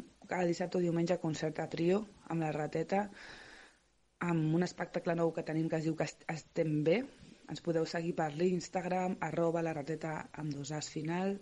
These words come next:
pàgina web, w w w la rateta punt cat, i cada setmana, cada dimarts, pengem un vídeo a YouTube. Bueno, a YouTube, a totes les xarxes socials.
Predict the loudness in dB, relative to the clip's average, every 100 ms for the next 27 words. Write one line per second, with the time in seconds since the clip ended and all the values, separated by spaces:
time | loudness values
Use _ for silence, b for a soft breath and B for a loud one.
0 | B B B B B B B _ _ -2
1 | 0 0 0 4 8 8 6 2 -10 -20
2 | -4 0 2 4 4 2 2 2 0 -2
3 | -4 -2 -4 -4 -4 -2 2 2 4 2
4 | 0 -6 B B -2 0 4 4 4 2
5 | 2 2 4 2 0 -8 -10 0 2 4
6 | 4 4 2 0 -6 -14 -8 -2 0 2
7 | 4 4 4 6 4 2 2 2 0 -6
8 | -20 -20 -20 _ _ _ _ _ -4 0
9 | 2 2 2 2 2 0 0 0 -2 0
10 | -2 -2 -2 2 2 0